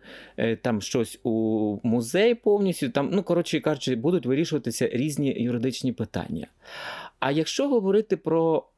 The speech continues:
а, наш Святопокровський, е, монастир, от який в центрі Харкова, е, знаходиться,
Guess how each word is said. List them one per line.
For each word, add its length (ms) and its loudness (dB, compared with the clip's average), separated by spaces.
а, 340 0
наш 440 0
Святопокровський, 1200 -2
е, 460 0
монастир, 720 -2
от 120 -8
який 360 0
в 60 -4
центрі 420 -2
Харкова, 560 0
е, 140 2
знаходиться, 720 0